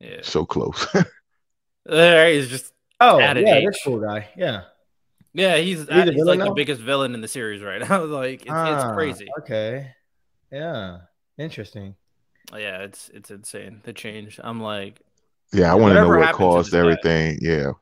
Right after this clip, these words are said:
Speaker 2: what caused
Speaker 1: Yeah, I
Speaker 2: them to
Speaker 1: agree.
Speaker 3: Go ahead and do a, do a Seven Deadly Sins binge. Perfect. Astronomical. I just got a new Mac, a MacBook, a new iPad, so I'm about to be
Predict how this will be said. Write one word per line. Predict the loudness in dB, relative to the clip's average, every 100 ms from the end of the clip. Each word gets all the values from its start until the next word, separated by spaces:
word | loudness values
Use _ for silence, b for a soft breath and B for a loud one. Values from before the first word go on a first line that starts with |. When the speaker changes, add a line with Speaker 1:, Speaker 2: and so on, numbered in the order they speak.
| -12
Speaker 2:
what | -4 -4
caused | 2 4 4 2
Speaker 1:
Yeah, | 0
I | -2
Speaker 2:
them |
to | -4
Speaker 1:
agree. | -6 -8
Speaker 3:
Go |
ahead | -10 -10 -10
and | -8
do | -6 -4 -6
a, | -10
do | -12 -12
a | -10
Seven | -10 -8
Deadly | -8 -10
Sins | -10 -10 -10 -12
binge. | -12 -12 -16 -20 _
Perfect. | 2 2 2 2
Astronomical. | 2 2 -2 -2 -4 -4
I | -6
just | -4
got | -4
a | -4
new | -4
Mac, | -4 -4 -6
a | -10 -8
MacBook, | -10 -12 -14 -12 -16 -18
a | -16
new | -10 -10
iPad, | -6 -8 -6 -8 -10 -12
so | -16 -12 -10 B B B B
I'm | -8
about | -8 -8
to |
be | -10 -10 -10 -12